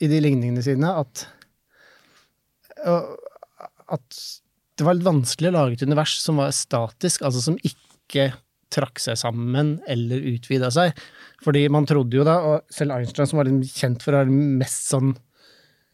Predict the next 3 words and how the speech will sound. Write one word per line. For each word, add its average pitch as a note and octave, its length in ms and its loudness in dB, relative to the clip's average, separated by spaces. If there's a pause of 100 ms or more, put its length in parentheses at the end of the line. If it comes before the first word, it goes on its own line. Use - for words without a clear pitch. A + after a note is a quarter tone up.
(540)
ehm, C#3 840 0 (800)
kompromissløst C3+ 1700 0
fordomsfrie B2+ 1040 0